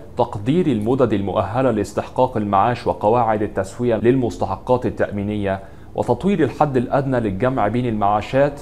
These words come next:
وبين المعاش والأجر ليتساوى مع الحد الأدنى للمعاش بصفة منتظمة.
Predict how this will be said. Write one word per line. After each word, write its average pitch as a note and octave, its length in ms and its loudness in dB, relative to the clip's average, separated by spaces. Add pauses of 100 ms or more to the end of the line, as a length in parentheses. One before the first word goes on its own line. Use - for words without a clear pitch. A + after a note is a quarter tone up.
(120)
وبين F3 440 8
المعاش C3+ 800 8
والأجر B2 440 2
ليتساوى B2+ 840 2
مع A#2 160 6
الحد A#2 340 0
الأدنى A2+ 340 0
للمعاش A2+ 560 0
بصفة A#2 560 0
منتظمة. G2 680 -2